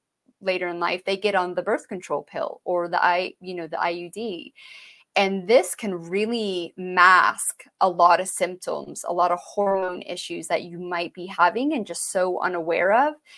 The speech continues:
And when you come off the pill, it's like, "Oh, you have infertility,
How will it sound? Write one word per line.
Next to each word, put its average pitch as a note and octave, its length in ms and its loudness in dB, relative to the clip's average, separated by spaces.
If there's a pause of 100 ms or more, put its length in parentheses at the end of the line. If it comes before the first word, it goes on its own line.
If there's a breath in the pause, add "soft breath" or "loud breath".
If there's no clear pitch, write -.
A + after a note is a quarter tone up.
(180 loud breath)
And F#3+ 160 -4
when F#3 160 -6
you F#3 100 -10
come F#3+ 300 -4
off F3+ 320 2
the F3 80 -2
pill, F3 580 -2 (220)
it's F3+ 260 -2
like, E3+ 400 -2 (320)
"Oh, G3+ 60 4
you F#3 140 -4
have E3 180 0
infertility, D#3 760 -12